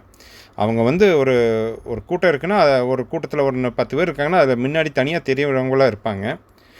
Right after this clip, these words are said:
நல்லா சாப்பிடக்கூடியவங்களா இருப்பாங்க. சாப்பாடு பிரியரா இருப்பாங்க.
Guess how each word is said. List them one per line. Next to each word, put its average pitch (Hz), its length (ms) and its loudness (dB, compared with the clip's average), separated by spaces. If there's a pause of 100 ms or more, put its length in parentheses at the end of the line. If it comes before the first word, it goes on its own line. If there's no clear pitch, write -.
(200)
நல்லா 196 320 4
சாப்பிடக்கூடியவங்களா 143 840 0
இருப்பாங்க. 110 340 -2
சாப்பாடு 131 500 0
பிரியரா 120 300 0
இருப்பாங்க. 107 380 -4